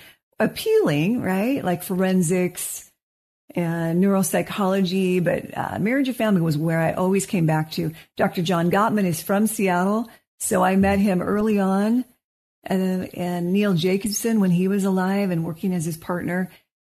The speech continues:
So even though I was at a different school, I was getting my doctorate at Seattle Pacific University. They were just across the way. So I was interested in the Love Lab and all the things that they were doing.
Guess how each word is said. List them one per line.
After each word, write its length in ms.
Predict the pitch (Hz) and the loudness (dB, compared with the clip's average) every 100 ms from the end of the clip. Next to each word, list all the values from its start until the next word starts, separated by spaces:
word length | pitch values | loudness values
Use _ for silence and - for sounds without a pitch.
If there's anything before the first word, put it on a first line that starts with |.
| - | -6
So 280 | - 190 180 | 2 2 4
even 220 | 247 294 | 2 4
though 100 | 269 | 4
I 60 | |
was 100 | 226 | 4
at 80 | 196 | 4
a 60 | 180 | 2
different 320 | 196 - 180 | 2 0 -2
school, 680 | - - 269 196 156 196 233 | -2 0 2 2 2 0 -2
I 100 | 175 | -4
was 120 | 170 | -2
getting 240 | 160 175 170 | 0 0 2
my 180 | 156 156 | 2 2
doctorate 640 | 196 285 285 175 160 - | 0 0 -2 -2 -2 -2
at 240 | 156 156 - | -6 -6 -4
Seattle 300 | 185 160 160 | 0 0 0
Pacific 400 | 175 226 208 175 | -2 -2 -2 0
University. 560 | 160 156 156 - 175 | 0 0 -2 -2 -2
They 120 | 196 240 | 0 0
were 100 | 202 | 0
just 260 | 190 185 | -2 -4
across 400 | 165 180 160 165 | -4 -2 0 -2
the 120 | - | -2
way. 420 | 151 147 156 226 - _ _ _ _ - | -2 -2 -4 -6 -8 _ _ _ _ -6
So 340 | - 165 165 - | 0 0 0 -2
I 120 | 175 | -2
was 240 | 180 196 | 0 0
interested 360 | 196 180 - 180 | 0 -2 -2 0
in 60 | |
the 100 | 156 | 2
Love 260 | 156 175 165 | 2 0 0
Lab 340 | 180 190 185 | 0 0 0
and 100 | 165 | 0
all 100 | 160 | 0
the 80 | 165 | -2
things 260 | 180 175 156 | -2 -4 -2
that 60 | |
they 120 | 160 156 | -4 -4
were 120 | 160 | -2
doing. 460 | 156 175 165 160 | -4 -2 -2 -4